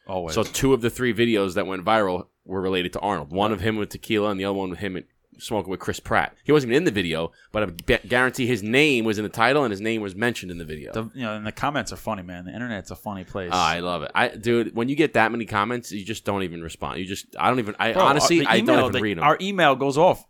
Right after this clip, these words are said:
Speaker 1: like,
Speaker 2: You know that video has, like, four hundred thousand likes?
Speaker 1: Yeah, I know. It's ridiculous.
Speaker 2: The Arnold video?
Speaker 1: I get emails probably ten to fifteen times a day saying,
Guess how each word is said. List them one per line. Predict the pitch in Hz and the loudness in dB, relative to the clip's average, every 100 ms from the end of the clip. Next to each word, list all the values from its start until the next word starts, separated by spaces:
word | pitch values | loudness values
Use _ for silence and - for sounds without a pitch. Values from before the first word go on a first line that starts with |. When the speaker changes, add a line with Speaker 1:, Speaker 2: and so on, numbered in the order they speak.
| _ _ _ | _ _ _
Speaker 1:
like, | 131 113 - _ _ _ _ _ _ | 2 2 0 _ _ _ _ _ _
Speaker 2:
You | 147 | 2
know | 214 | 4
that | 247 240 | 6 4
video | 127 143 | 4 4
has, | 143 113 | 2 0
like, | 107 | -4
four | - - 117 113 | -6 -4 0 0
hundred | 113 120 113 113 | 0 -4 -4 -6
thousand | - 92 80 95 95 | -4 0 0 -2 -6
likes? | 76 80 - - - _ _ | -4 -6 -6 -14 -20 _ _
Speaker 1:
Yeah, | 139 95 | -10 -8
I | 110 | -8
know. | 127 87 | -10 -10
It's | - | -10
ridiculous. | 107 120 73 64 - - _ | -8 -10 -12 -16 -18 -20 _
Speaker 2:
The | - | -6
Arnold | 95 95 98 | -2 -2 -2
video? | 107 107 | -2 2
Speaker 1:
I | 117 | 2
get | 143 160 - - | 2 0 -4 -6
emails | 170 147 117 113 - _ _ - - | 0 2 2 2 -6 _ _ -20 -4
probably | 156 170 160 131 | -2 0 0 -2
ten | - 151 165 | -2 -4 -4
to | 156 | -6
fifteen | - 156 - 139 | -4 -6 -4 -8
times | 127 131 120 | -4 -4 -4
a | 113 | -4
day | 127 120 98 | -2 0 -2
saying, | - 113 107 | -4 -4 -4